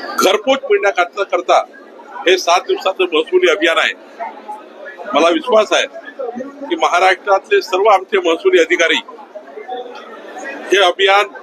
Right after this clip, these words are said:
उत्कृष्ट पार पाडतील. सर्वांनी याचा संकल्प केला आहे आणि लगेचच सतरा सप्टेंबर माननीय प्रधानमंत्री मोदींचा वाढदिवस आहे.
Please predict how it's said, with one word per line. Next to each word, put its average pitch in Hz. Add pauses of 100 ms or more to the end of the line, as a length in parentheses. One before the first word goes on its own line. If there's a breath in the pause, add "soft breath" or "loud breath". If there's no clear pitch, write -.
उत्कृष्ट -
पार 180
पाडतील. 190
सर्वांनी 180 (1300)
याचा -
संकल्प 185
केला 190
आहे 185 (1000)
आणि 196
लगेचच 214 (1500)
सतरा 208
सप्टेंबर 202 (380)
माननीय 180
प्रधानमंत्री 190
मोदींचा 196
वाढदिवस 185
आहे. 127